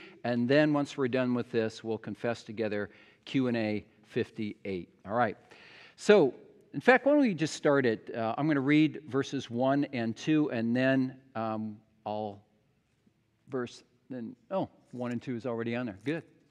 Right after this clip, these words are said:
Then, uh, take a look at the overhead. Paul, an apostle of Christ Jesus by the will of God,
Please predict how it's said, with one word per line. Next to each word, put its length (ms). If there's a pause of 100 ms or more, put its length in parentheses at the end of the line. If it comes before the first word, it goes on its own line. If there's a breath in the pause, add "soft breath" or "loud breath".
(440 soft breath)
Then, 240
uh, 120
take 240
a 20
look 160
at 80
the 140
overhead. 420
Paul, 240
an 80
apostle 560
of 100
Christ 380
Jesus 320
by 160
the 80
will 180
of 100
God, 420